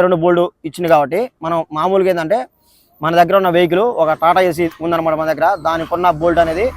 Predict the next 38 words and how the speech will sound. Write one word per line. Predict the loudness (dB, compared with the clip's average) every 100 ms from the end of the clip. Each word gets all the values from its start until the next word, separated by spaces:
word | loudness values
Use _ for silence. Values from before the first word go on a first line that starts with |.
| -10 -8 0
దానికి | 0 0 0
ఉన్న | 0 4
బోల్ట్ | 2 4 2 2 -2
వచ్చేసి | -2 -4 2
వీల్ | 4 6
బోల్ట్ | 4 2
ఉంటాయి | -2
అనమాట. | -2 -2 -2 -2 -6
ఎక్కువ | -4 2
బిగువు | 4 4
అనేది | 2 0
ఉంటుంది | 0 0
కాబట్టి | 0 0 -4 -6 _ -4
ఆ | -2 -2
యొక్క | -4 -2
బోల్ట్ | 0 0 -4
మనం | -6 -6 -2
పీకి | -2 0
చూద్దాం | 0 0 0
ఈ | -4
యొక్క | -4 -6
మిషన్తోని | -4 -4 -4 -6 -10 _ -8
తీస్తుందా | -6 0 2
లేదా | 2 -2
అనేది. | -4 -6 -4
ఓకే | -2
ఫ్రెండ్స్, | -2 -4 -12 _ _ _ _ _ _ _ _ -20 -20 -6 2
ఓకే | 6 6
ఫ్రెండ్స్, | 6 2 -12 _ _ _ _ -10
ఈ | -10
యొక్క | -6
మిషన్ | -6 -2
టెస్టింగ్ | -4 -4 -2
కోసం | 0 0 -6 -10 _
టాటా | -2 0 0
జిప్ | -2 -2
దగ్గరికి | -2 -2
వచ్చినామన్నమాట. | -2 -2 4